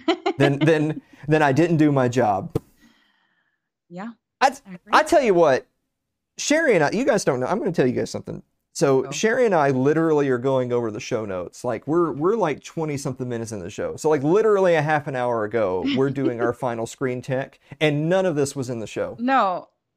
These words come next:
Speaker 1: no, none of it. Not one iota, actually.
Speaker 2: I mean, the meme was in the show, but we didn't even get to the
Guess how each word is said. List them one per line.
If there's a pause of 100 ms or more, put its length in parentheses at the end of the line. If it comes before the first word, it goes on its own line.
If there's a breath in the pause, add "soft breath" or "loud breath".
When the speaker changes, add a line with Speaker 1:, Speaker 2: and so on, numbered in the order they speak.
(120)
Speaker 1:
no,
none
of
it.
Not
one
iota,
actually.
Speaker 2:
I
mean,
the
meme
was
in
the
show,
but
we
didn't
even
get
to
the